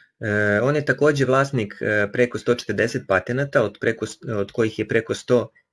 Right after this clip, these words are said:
implementirano u ovu tehnologiju. E, vlasnik je različitih monografija, naučnih radova,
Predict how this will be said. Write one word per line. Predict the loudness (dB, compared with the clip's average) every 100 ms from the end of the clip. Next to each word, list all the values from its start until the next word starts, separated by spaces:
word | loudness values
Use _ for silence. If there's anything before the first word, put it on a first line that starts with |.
| -8
implementirano | -4 -2 0 0 0 2 2 0 -2
u | -2 -2 2
ovu | 2 0
tehnologiju. | -6 -8 -4 -4 0 0
E, | -2 -6 _ _ _ _ _ -2 0
vlasnik | 2 2 0 -4 -2
je | 0 4
različitih | 2 2 -4 -6
monografija, | -4 -4 0 0 0 -2 -2
naučnih | 0 0 -2 -4 -4 -2
radova, | 0 0 0 2 2